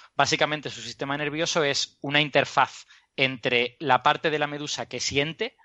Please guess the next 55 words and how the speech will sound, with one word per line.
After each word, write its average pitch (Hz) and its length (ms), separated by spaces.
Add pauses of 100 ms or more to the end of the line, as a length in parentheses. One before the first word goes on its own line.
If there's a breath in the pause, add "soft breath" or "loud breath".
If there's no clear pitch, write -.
(280)
que 113 140
nota, 123 320
pues, 120 240
la 110 320
presión 127 400
del 113 140
agua 123 320
o 120 100
la 113 100
luz, 160 320 (260 soft breath)
y 147 120
la 127 100
parte 147 240
de 143 80
la 135 80
medusa 139 300
que 131 100
actúa, 104 440
los, 113 280
los 113 160
músculos. 117 540 (320 soft breath)
Y 135 80
ya 131 100
está. - 200 (220)
Es - 100
simplemente 143 380
una 143 140
red 147 200
de 156 120
nervios 175 400
que 143 140
conecta 131 360
esas 131 220
dos 135 140
cosas 190 360
de 143 60
una 123 120
manera 123 220
muy 120 140
sencilla. 104 480 (640 loud breath)
Entonces, 139 400
que 135 120
tú, 156 460 (400)
eh, 139 240
de 139 80
repente 143 400
descubras 151 580 (280 soft breath)
que 143 80
un 131 100
animal 135 480
con 135 480
una 143 220
organización 139 560
tan 135 160
simple 131 420